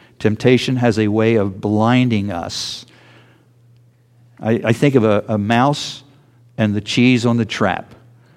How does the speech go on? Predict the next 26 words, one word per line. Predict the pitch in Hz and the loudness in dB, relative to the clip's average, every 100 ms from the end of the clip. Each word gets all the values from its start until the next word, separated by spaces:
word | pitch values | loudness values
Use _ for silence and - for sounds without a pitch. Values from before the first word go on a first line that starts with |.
| _ | _
When | - 104 | -4 2
he | 127 | 2
whiffs, | 120 131 127 - - - - | 6 4 4 -2 -8 -12 -18
man, | - 90 117 104 | -12 -2 0 2
there's | 113 135 | 0 -4
some | 80 80 | -6 -4
good | 107 101 | -4 -2
stuff | - 120 101 | 0 0 0
right | 87 90 | -4 -2
there. | 113 101 82 - - - - _ _ _ - | 0 0 -2 -10 -20 -20 -20 _ _ _ 0
All | 110 120 | 4 4
he | 120 117 | 2 0
sees | - 131 113 90 | 0 2 2 0
is | 87 | -4
that | 92 104 - | -2 -2 -2
cheese. | - 107 92 82 | -2 -2 -2 -2
That | 90 117 117 | 0 0 0
is | 90 101 | -4 -6
going | 104 101 98 | -4 -4 -6
to | 87 | -6
be | 95 87 | -6 -4
really | 90 101 110 113 92 95 92 | -4 -2 0 2 0 -4 -6
good. | 95 90 107 85 78 - - - _ _ _ _ _ _ - | -10 -8 -6 -6 -8 -14 -18 -20 _ _ _ _ _ _ -20
Whap. | 87 87 98 95 - - - - _ _ _ - _ _ _ | -18 -6 -4 -4 -6 -14 -14 -16 _ _ _ -20 _ _ _
<laughs> | _ _ _ _ _ _ _ _ _ _ - | _ _ _ _ _ _ _ _ _ _ -6
Blackness. | 87 - - - - | -4 -4 -10 -10 -12